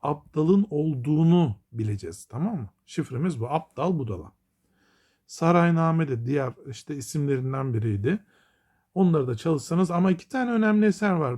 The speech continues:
Biri Cevhername, Gevhername, biri de Budalaname.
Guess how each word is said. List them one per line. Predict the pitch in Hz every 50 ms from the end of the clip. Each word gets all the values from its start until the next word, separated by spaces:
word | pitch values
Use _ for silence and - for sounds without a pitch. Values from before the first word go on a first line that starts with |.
| -
Biri | - 127 139 185 196 196 160
Cevhername, | 131 147 165 180 170 165 185 196 208 202 202 208 202 208 202 208 220 220 208 _ _ _ _ _ _ _ _ _ _ -
Gevhername, | 113 110 123 107 - 156 175 190 185 196 196 190 190 196 202 190 151
biri | 160 156 143 127
de | 156 165 147
Budalaname. | 143 120 110 104 113 117 113 101 78 78 85 87